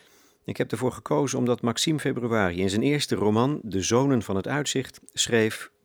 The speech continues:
dat dit het allermooiste concert is ooit geschreven. Oh.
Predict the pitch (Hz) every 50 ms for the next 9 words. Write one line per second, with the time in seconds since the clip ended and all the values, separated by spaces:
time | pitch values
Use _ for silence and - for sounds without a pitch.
0 | - 98 95 98 92 92 90 87 - - - 90 95 90 - 90 - - - _
1 | - 110 127 147 151 139 135 131 123 113 - - - - - 107 98 - - -
2 | 95 90 - - 85 85 - - - _ - 95 85 80 - - 101 - - 131
3 | 143 175 151 101 - - - _ _ _ _ _ _ _ _ _ - - -